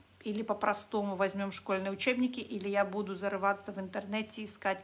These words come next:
самое-самое-самое и перегорю. К тому времени, как я уже все нашла, картинок и, и карточек навырезала, у меня уже нет энергии ребенку что-то объяснять.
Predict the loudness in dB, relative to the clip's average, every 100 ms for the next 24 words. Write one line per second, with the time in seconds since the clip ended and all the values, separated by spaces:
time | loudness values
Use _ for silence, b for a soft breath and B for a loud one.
0 | -10 -14 0 2 2 0 2 0 0 0
1 | 4 4 4 0 -4 -4 -6 -2 0 2
2 | 4 4 2 B B -4 -2 0 2 2
3 | 0 -2 2 2 2 -2 0 2 4 4
4 | 2 -4 -4 -6 -8 -10 -4 -4 -4 B
5 | B -12 4 6 6 0 -2 0 2 2
6 | 4 6 6 4 2 2 0 -4 -2 2
7 | 2 2 -2 -2 -2 -4 -4 -4 -2 -2
8 | -2 -4 -2 -2 -4